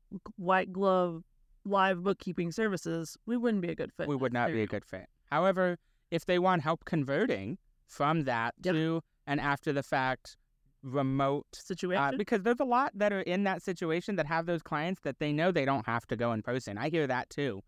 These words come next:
Speaker 2: We'll help you get that conversion done.
Speaker 1: Yeah,
Speaker 2: So that,
Speaker 1: absolutely.
Speaker 2: so that it can be handled remotely. Um, you know, so it's, it's, uh, we, we, we help as much as we can.
Speaker 1: Yeah.
Speaker 2: Yeah.
Speaker 1: Well, and then the other scenario is some of these C P As I've, I've realized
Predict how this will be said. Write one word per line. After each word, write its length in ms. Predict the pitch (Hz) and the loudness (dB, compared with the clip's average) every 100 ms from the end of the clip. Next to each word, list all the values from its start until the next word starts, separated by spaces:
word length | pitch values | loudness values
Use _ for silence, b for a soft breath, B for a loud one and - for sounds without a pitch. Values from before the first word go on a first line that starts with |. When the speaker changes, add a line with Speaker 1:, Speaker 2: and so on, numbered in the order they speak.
| _ _ - | _ _ -2
Speaker 2:
We'll 140 | 220 | 0
help 200 | 302 285 | 2 0
you 100 | 339 | 0
get 160 | 262 254 | -2 0
that 160 | 277 | -2
conversion 400 | - 220 233 220 | 0 0 0 0
done. 360 | 160 208 104 104 - | 0 0 -4 -12 -8
Speaker 1:
Yeah, 220 | 185 180 | -6 -6
Speaker 2:
So 200 | 233 170 | -2 0
that, 140 | 160 165 | 2 0
Speaker 1:
absolutely. 280 | - 262 - | 0 -6 0
Speaker 2:
so 160 | 190 | 0
that 200 | 165 170 - | 2 2 0
it 160 | - | -2
can 260 | - 226 254 | 0 4 4
be 160 | 139 | 4
handled 380 | 113 113 107 104 | 0 -2 -2 -4
remotely. 640 | 107 110 104 - 101 98 - _ _ _ | -2 -2 -2 -4 -4 -4 -8 _ _ _
Um, 640 | 123 123 117 110 107 107 107 _ | -2 0 0 0 -2 -4 -6 _
you 80 | 165 | -2
know, 220 | 120 110 - | 0 -2 -6
so 420 | - 131 110 107 | -2 0 0 -2
it's, 340 | 123 120 - - _ - | -4 -6 -10 -18 _ -4
it's, 280 | 139 - - | -4 -6 -4
uh, 140 | 143 143 | -2 0
we, 160 | 160 | 0
we, 240 | 156 170 160 | 2 0 2
we 120 | 180 | 2
help 180 | 202 185 | 0 0
as 80 | |
much 180 | 156 139 | -2 -4
as 80 | 117 | -6
we 60 | 113 | -6
can. 180 | 98 - _ _ - | -8 -12 _ _ -2
Speaker 1:
Yeah. 200 | 233 - - - | -2 -2 -10 -6
Speaker 2:
Yeah. 80 | - | 0
Speaker 1:
Well, 100 | 233 | 2
and 160 | 226 | 2
then 140 | 262 262 | 2 2
the 160 | 254 | 2
other 180 | 240 233 | 2 0
scenario 600 | 311 254 196 180 180 175 | -2 -2 0 0 0 0
is 220 | 190 196 - | 0 -2 -2
some 200 | 226 262 | 0 2
of 80 | |
these 160 | 311 269 | 2 -2
C 160 | - 202 | -2 -4
P 240 | 202 185 175 | -2 0 0
As 120 | 175 | 0
I've, 320 | 170 165 160 | -2 -4 -4
I've 180 | 185 175 | -4 -2
realized 840 | 170 165 156 160 165 202 208 - | -2 0 0 0 0 -2 -4 -12